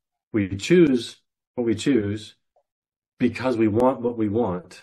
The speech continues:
because we are who we are. And the core of us is our heart. So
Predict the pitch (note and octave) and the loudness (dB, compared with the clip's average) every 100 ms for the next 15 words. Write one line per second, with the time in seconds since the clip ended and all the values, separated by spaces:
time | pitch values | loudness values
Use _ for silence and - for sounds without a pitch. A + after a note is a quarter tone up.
0 | _ _ _ _ _ _ _ _ _ _ | _ _ _ _ _ _ _ _ _ _
1 | - G#2+ A#2+ G#2 A#2+ A#2 A2+ A2+ G2+ A2 | -12 -8 -4 -2 -2 0 2 0 -2 -4
2 | G2 G2+ - A#2 G2+ E2 - _ _ - | -4 -6 -4 -4 -4 -6 -12 _ _ -20
3 | _ - G#2 G2 - C3+ C3 F#2+ F2+ F#2 | _ -6 -4 -4 0 2 4 2 0 -4
4 | E2+ E2+ - D#3 F#2+ - - _ - - | -6 -8 -4 -2 -2 -4 -18 _ -20 -20
5 | - A#2+ G2+ | -4 0 0